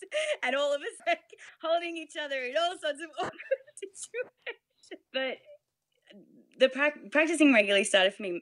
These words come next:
about seven years ago. And, and as soon as there was actually a yoga studio just around the corner from where we were living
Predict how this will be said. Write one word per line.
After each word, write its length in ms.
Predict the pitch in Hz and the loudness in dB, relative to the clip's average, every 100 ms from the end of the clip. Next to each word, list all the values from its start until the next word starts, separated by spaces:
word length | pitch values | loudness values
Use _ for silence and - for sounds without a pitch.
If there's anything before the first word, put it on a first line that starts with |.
| - | -4
about 260 | 185 180 - | -2 -2 -4
seven 320 | 185 180 170 | -6 -4 -4
years 140 | 170 175 | -4 -6
ago. 280 | 175 170 170 | -6 -4 -4
And, 140 | 170 - | -8 -8
and 100 | 185 - | -8 -6
as 120 | 196 | -10
soon 540 | - - - 240 247 254 | -14 -14 -8 -6 -4 -4
as 300 | 247 240 - _ _ _ | -6 -10 -16 _ _ _
there 140 | 202 202 | -12 -8
was 160 | 190 | -6
actually 420 | - - 180 196 180 | -6 -10 -8 -4 -2
a 60 | |
yoga 140 | 170 185 | -2 -6
studio 340 | - 190 175 | -12 -10 -10
just 220 | 175 196 - | -6 -8 -4
around 160 | 196 | -4
the 60 | 180 | -4
corner 300 | - 180 175 | -8 -8 -8
from 220 | - 175 165 | -6 -6 -2
where 120 | 160 | -2
we 100 | 160 | -2
were 80 | 160 | -4
living 420 | 156 165 185 | -6 -6 -6